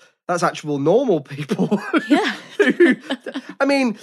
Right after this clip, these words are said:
Speaker 1: you know, five point three out of ten on I M D B is not a million miles off. I'd still say
Speaker 2: Yeah.
Speaker 1: that's slightly harsh, but if, I mean, twenty-seven percent, I think that's, I think that's way, way too harsh for me.
Speaker 2: Oh, going in, yeah, going into the twenties. Absolutely. Absolutely.
Speaker 1: And, and apparently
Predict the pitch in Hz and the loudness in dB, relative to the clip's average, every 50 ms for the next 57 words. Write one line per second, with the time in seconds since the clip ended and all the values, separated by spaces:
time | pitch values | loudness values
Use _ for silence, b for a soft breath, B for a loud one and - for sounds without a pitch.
0 | B - 277 269 202 170 156 147 - 269 247 - - 208 196 180 170 175 175 165 | B -4 0 2 2 2 2 2 4 4 4 4 2 0 0 0 0 0 0 2
1 | - 156 147 - 185 160 156 147 151 147 147 143 135 147 143 131 156 151 143 135 | 0 -2 -2 0 0 2 2 2 2 2 0 0 -2 -4 -4 -2 -2 -2 -2 0
2 | 143 156 147 117 139 143 147 139 139 143 139 135 135 135 127 123 123 120 139 135 | 0 0 0 0 0 0 0 0 0 -2 -4 -2 -2 -2 -2 -2 -2 -2 0 0
3 | 160 190 175 - - 165 151 - - 196 175 - - 160 147 143 - - - - | 0 0 -2 -6 -10 -10 -6 -2 0 2 2 2 2 2 0 0 -2 -6 -6 0
4 | 165 160 160 160 151 151 143 135 120 120 165 175 - - 165 156 156 156 - b | 2 2 2 2 0 -2 -2 -2 -2 -2 -4 -4 -4 0 2 2 2 2 0 b
5 | b b b b b b b _ _ _ - - 143 - _ _ _ - - - | b b b b b b b _ _ _ -8 -8 -8 -8 _ _ _ -14 -10 -8
6 | - - - - - - - - _ - 160 180 180 170 - - 254 175 160 - | -8 -8 -8 -10 -12 -14 -18 -20 _ -6 -2 -2 0 0 2 0 0 2 2 -2
7 | 180 139 123 120 131 - 170 160 143 147 170 151 139 110 113 87 - - - - | -2 -4 -4 -10 -8 -4 -2 0 0 0 0 -2 -4 -8 -10 -10 -12 -8 -4 -2
8 | 156 151 135 127 - - - - 131 127 135 131 127 127 127 123 120 123 120 120 | -2 -2 -2 -4 -10 -10 -14 -14 -10 -6 -4 -2 0 0 -2 -2 -4 -4 -4 -4
9 | 120 120 120 - 120 113 117 113 110 110 110 - - 113 110 110 110 104 104 _ | -4 -6 -8 -12 -12 -8 -6 -6 -6 -6 -8 -10 -10 -8 -8 -8 -8 -10 -12 _
10 | _ _ - 247 233 180 165 - - 220 202 202 196 190 180 175 170 190 180 143 | _ _ 0 0 0 0 -2 -4 -2 -2 -2 -2 -2 -6 -6 -6 -4 -4 -4 -4
11 | 135 143 - 196 196 190 175 170 165 151 - 160 139 147 - - 175 160 143 135 | -4 -6 -6 -6 -6 -6 -6 -8 -10 -10 -12 -16 -16 -14 -10 -8 -8 -8 -6 -8
12 | 127 98 - - - 175 170 - - - - 151 147 139 131 - 127 123 120 139 | -10 -12 -12 -10 -6 -6 -6 -6 -8 -10 -8 -8 -8 -8 -8 -8 -10 -12 -12 -14
13 | 165 _ - 180 175 - - - 160 143 147 156 - - 131 107 131 165 170 175 | -16 _ -10 -10 -10 -10 -12 -14 -12 -10 -10 -10 -10 -12 -10 -4 0 0 0 0
14 | 175 - 180 175 170 170 170 - - - - 277 262 202 160 135 - - 76 104 | 0 -2 -2 0 0 0 0 -2 -8 -4 0 0 2 2 0 -2 -4 -10 -10 -8
15 | 156 180 | -8 -8